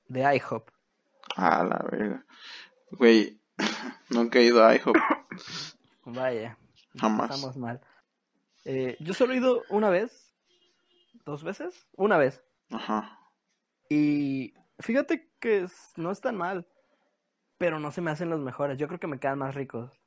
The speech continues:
Speaker 1: a mí que los que venden en ihop. Pero para hacer comerciales están bastante buenos,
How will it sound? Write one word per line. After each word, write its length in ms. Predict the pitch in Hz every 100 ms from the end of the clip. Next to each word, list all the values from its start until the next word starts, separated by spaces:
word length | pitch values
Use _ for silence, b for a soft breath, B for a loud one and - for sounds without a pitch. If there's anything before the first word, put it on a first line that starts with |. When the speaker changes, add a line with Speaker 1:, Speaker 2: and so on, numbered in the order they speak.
| _ _
Speaker 1:
a 100 | - 120
mí 360 | 160 277 - _ _ _ _ -
que 140 | 131
los 180 | 131 123
que 100 | 135
venden 220 | 131 160
en 100 | 131 131
ihop. 240 | 127 120 _ _ _ -
Pero 360 | 208 214 240 - -
para 180 | 151 139
hacer 280 | - 165
comerciales 680 | - 226 220 196 190 196 214 _ _ _ _
están 420 | 143 147 - 139
bastante 480 | 143 143 123 113 127
buenos, 340 | 165 190 160